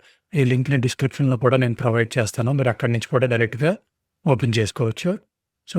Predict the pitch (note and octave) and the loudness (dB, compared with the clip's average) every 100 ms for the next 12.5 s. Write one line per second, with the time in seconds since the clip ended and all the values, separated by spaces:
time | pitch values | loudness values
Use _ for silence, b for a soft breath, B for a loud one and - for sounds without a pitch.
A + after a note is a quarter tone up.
0 | B2+ C3 B2+ D3 C3 B2+ B2 D3+ C#3 B2+ | 0 0 2 2 4 2 0 0 0 0
1 | D3 B2 A#2+ A#2+ B2 A#2 - B2+ A2+ D3 | 2 4 2 2 0 0 -2 -2 0 0
2 | G3+ _ _ _ - C#3+ D#3+ C3+ C3 C#3+ | -2 _ _ _ -6 -2 2 2 2 2
3 | G#3+ - - C#3+ - C#3+ C#3 - - C#3 | -2 -8 -4 -4 -2 0 -2 -2 -4 -2
4 | C3 B2 - C3+ B2 B2 C3 G3 - _ | 0 -2 -2 -2 0 0 0 0 -4 _
5 | _ _ D#3+ C3 C3 D#3+ C3+ C#3 A#2+ - | _ _ -2 0 0 -2 0 0 -2 -8
6 | - C3 A#2 A#2 E3+ - _ _ _ _ | -4 -2 0 -2 -4 -6 _ _ _ _
7 | _ - C#3 C3+ D#3+ - C#3 - C#3+ C#3 | _ -2 0 2 0 0 -2 -2 -2 -2
8 | B2 - C#3+ - - - - D3+ B2+ B2 | -4 -4 -4 -4 -8 -12 -4 0 0 0
9 | B2 C3 G#3 - _ _ - C3+ B2 B2+ | -2 -2 -4 -6 _ _ -6 0 0 0
10 | C3 C3 B2+ - C3+ A#2+ A#2+ D#3 A#3 D3+ | -2 -2 -4 -4 -2 0 0 -2 -2 -4
11 | C3+ B2+ B2 - C#3+ C3+ D3+ E3 A#2+ C3 | -2 0 0 -2 -4 0 0 0 0 2
12 | D3 - C3+ B2+ A2+ | 2 -2 -2 -2 -2